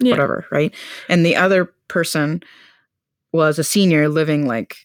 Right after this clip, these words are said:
Speaker 2: their younger self in, uh, the online life as well. So I thought it was just cute because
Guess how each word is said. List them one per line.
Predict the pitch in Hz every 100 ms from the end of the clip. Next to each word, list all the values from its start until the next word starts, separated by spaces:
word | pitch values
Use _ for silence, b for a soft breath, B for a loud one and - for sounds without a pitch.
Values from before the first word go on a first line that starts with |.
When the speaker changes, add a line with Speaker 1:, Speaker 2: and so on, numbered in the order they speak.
| _
Speaker 2:
their | 170
younger | 151 151 151 143
self | - 139 135 - - - _ _ _ _ -
in, | 156 147 151 - _ _ _ _ _
uh, | 165 160
the | 160
online | 160 151 156
life | 151 160 -
as | 156 151
well. | 151
So | 151
I | 165
thought | 190 208 -
it | 185
was | 175
just | 165 - -
cute | - 196 185 139 - -
because | 170 156 156 147 160